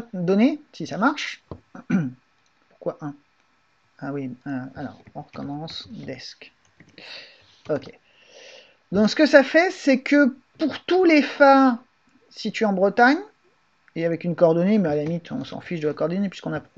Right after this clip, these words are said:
on a vu que les quatre-vingt-quinze avaient tous une coordonnée, euh, je demande toutes les propriétés existantes, je demande de compter ces propriétés et de m'afficher par ordre, euh, descendant des plus grandes coordonnées.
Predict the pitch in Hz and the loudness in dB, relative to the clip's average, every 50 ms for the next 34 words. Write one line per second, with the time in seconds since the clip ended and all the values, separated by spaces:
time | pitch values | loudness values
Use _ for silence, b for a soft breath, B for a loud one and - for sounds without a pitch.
0 | - - 160 160 160 156 165 175 - 160 151 - 156 - - 165 156 - 190 185 | -12 -8 -6 -4 -2 -2 -4 -4 -6 -6 -6 -6 -6 -6 -6 -8 -6 -4 -4 -2
1 | 165 151 147 147 - - 180 - - 170 156 151 151 151 147 - 156 151 151 151 | -2 -2 -2 -4 -6 -10 -12 -8 -8 -8 -6 -6 -8 -10 -8 -8 -8 -6 -6 -6
2 | 160 190 254 262 B B B B B B B B B B B B B B B B | -4 -6 -6 -8 B B B B B B B B B B B B B B B B
3 | B B B B _ - - - 175 175 175 180 180 180 180 175 175 175 180 180 | B B B B _ -10 -2 2 4 6 8 8 10 10 10 10 10 10 10 10
4 | 180 175 160 156 208 226 240 285 277 269 269 294 254 320 294 - - 254 - 254 | 8 6 6 6 6 8 8 10 8 8 8 6 4 2 2 4 4 2 4 4
5 | 247 240 247 220 185 190 185 - - 247 277 339 - - 247 233 190 190 233 233 | 2 4 4 2 2 2 -2 2 2 4 4 2 -2 -2 -2 0 4 6 6 6
6 | 269 269 240 214 214 - 262 277 277 294 247 254 233 196 214 196 - 214 208 202 | 8 6 4 4 4 4 2 4 4 4 2 2 0 0 0 -2 0 0 0 0
7 | - 277 302 294 247 226 208 175 - 190 - - 254 233 - 196 185 185 202 214 | 0 -2 0 0 0 0 0 -2 -4 -6 -4 -2 -2 0 0 2 4 4 4 4
8 | 214 196 175 180 180 175 170 165 165 165 160 156 156 151 143 - - _ _ _ | 2 2 2 2 2 2 2 0 -2 -4 -6 -8 -10 -10 -12 -16 -20 _ _ _
9 | _ _ _ _ _ _ - _ - 147 143 156 180 175 - 170 160 165 175 202 | _ _ _ _ _ _ -20 _ -14 -8 -4 -2 -2 -2 -2 -4 -2 0 0 0
10 | 220 226 - 165 151 156 - 170 175 185 185 - 190 165 156 156 135 113 | 0 -2 -4 -8 -8 -6 -6 -6 -4 -4 -4 -2 -2 -2 -2 -2 -6 -8